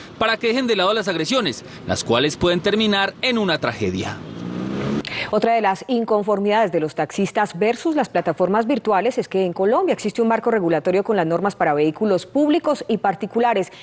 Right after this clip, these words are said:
Speaker 2: Sin embargo, los taxistas aseguran que cuando se trata de plataformas de servicios, la norma no se aplica.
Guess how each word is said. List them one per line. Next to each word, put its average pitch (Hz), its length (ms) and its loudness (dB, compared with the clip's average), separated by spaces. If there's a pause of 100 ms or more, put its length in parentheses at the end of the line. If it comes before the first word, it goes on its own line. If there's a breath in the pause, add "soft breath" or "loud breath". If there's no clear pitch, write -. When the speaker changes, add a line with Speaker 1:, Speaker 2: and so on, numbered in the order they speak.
(160 loud breath)
Speaker 2:
Sin 302 200 2
embargo, 269 440 2
los 202 160 0
taxistas 247 480 0
aseguran 214 440 0
que 208 140 0
cuando 190 340 0
se 185 200 -2
trata 254 320 0
de 311 80 2
plataformas 214 560 -2
de 247 100 2
servicios, 254 540 0 (260 loud breath)
la 208 140 2
norma 220 420 2
no 208 160 -4
se 208 140 -2
aplica. - 500 -8